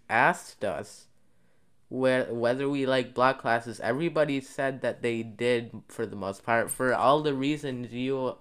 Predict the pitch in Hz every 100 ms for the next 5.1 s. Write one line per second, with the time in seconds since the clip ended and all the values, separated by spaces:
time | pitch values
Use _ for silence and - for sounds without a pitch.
0 | - 113 127 123 123 127 131 113 113 101
1 | 127 156 208 147 113 104 113 - - -
2 | 143 127 160 160 - 139 165 170 180 175
3 | 175 - _ _ _ _ _ _ - -
4 | - 143 143 135 143 - 175 175 165 135